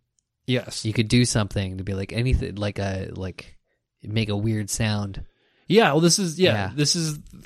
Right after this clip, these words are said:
Speaker 1: kinda how you have to think because, um, like, how would you use these in a game? 'Cause this is kind of like an F U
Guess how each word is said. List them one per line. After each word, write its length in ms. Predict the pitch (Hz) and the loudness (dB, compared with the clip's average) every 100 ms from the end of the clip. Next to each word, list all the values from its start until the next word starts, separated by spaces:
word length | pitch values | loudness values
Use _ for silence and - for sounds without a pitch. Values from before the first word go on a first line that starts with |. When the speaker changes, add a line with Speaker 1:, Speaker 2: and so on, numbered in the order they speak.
| - | -6
Speaker 1:
kinda 260 | 139 147 | 0 2
how 80 | 135 | 2
you 140 | 143 127 | 4 4
have 160 | 131 | 2
to 80 | - | -2
think 320 | - 156 120 | -2 -2 0
because, 720 | - 117 120 113 110 104 - - | -4 -2 0 0 -2 -6 -8 -6
um, 760 | 113 107 101 98 98 95 98 - _ _ _ _ _ | -4 -4 -4 -6 -10 -10 -12 -14 _ _ _ _ _
like, 120 | - 101 | -8 0
how 160 | 143 | 4
would 100 | 165 | 6
you 80 | 156 | 4
use 220 | 147 139 | 4 0
these 380 | 120 127 123 104 | 0 -2 -2 -4
in 480 | - 127 123 120 110 | -6 -6 -4 -6 -6
a 80 | 117 | -8
game? 380 | 110 95 92 - _ _ _ _ _ _ _ _ _ _ | -8 -10 -14 -20 _ _ _ _ _ _ _ _ _ _
'Cause 140 | - 101 | -8 -2
this 200 | 127 127 | -2 0
is 100 | 131 | -2
kind 200 | 143 135 | 0 2
of 260 | 131 123 107 | 2 0 -2
like 220 | 123 107 | -2 -2
an 100 | 107 | -2
F 260 | 117 110 120 | -4 -4 -2
U 460 | 113 107 101 95 | 0 -2 -4 -8